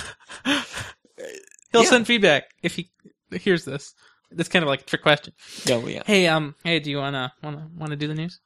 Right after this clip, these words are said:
Speaker 1: Yeah, let's, uh, do the news.
Speaker 2: Okay.
Speaker 1: Um,
Speaker 2: So, so of course, uh, this is going to be another week of
Speaker 1: psst, psst, question for you.
Speaker 2: Yeah.
Speaker 1: Hey, hey, do you think I have to, like, dress up for the interview?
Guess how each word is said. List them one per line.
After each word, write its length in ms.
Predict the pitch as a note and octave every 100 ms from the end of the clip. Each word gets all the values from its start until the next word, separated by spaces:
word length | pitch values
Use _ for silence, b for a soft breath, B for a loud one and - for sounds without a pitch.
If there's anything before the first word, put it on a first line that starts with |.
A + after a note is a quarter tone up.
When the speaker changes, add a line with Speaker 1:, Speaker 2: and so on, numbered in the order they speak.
| _
Speaker 1:
Yeah, 220 | - E4+ D#2+
let's, 200 | C3 -
uh, 160 | D#3
do 100 | D3+ D#3+
the 80 |
news. 280 | G3+ - -
Speaker 2:
Okay. 220 | D#3+ A2+
Speaker 1:
Um, 280 | G#2 F2 D#2+ - D#3
Speaker 2:
So, 300 | G#3 G3 F#3+
so 160 | G#3+
of 80 | F#3+
course, 480 | A#3 G3 F3 - E3+
uh, 160 | - D#3
this 220 | D#3+ E3
is 100 | D3
going 180 | D#3 D3
to 60 |
be 80 | D3
another 260 | C#3+ D3+ C#3
week 200 | C3+ -
of 400 | C#3 - - _ _ b b _ -
Speaker 1:
psst, 120 | -
psst, 260 | - -
question 200 | - - -
for 80 | -
you. 40 | _ -
Speaker 2:
Yeah. 60 | - _ _ -
Speaker 1:
Hey, 80 | -
hey, 120 | - - _ -
do 100 | -
you 40 |
think 180 | - -
I 360 | - - _ -
have 80 | _ _
to, 60 |
like, 100 | - -
dress 240 | - - -
up 60 | _
for 100 | - _
the 100 | -
interview? 220 | _